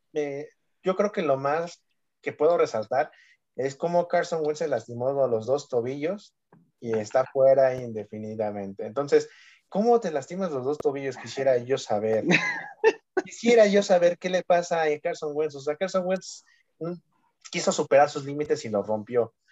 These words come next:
Speaker 1: Donde unos Ángeles Rams con un Matthew Stafford que está, creo que sacando su segundo aire,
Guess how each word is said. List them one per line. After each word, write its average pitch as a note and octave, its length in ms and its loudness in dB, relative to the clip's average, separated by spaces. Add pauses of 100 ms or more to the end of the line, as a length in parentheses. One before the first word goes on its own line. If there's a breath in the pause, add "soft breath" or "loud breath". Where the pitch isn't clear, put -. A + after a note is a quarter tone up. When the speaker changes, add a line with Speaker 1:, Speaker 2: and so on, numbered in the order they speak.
(160)
Speaker 1:
Donde C#3 280 2
unos F3+ 500 0
Ángeles D3+ 400 0
Rams C#3 300 -2
con C3 180 -6
un C#3+ 140 -6
Matthew D3 280 -4
Stafford C#3+ 480 0
que A#2 400 4
está, C#3+ 440 -2 (240)
creo D3 180 -4
que D3+ 120 -4
sacando C3 360 -2
su C#3 140 -14
segundo C#3+ 480 -2
aire, D3 460 0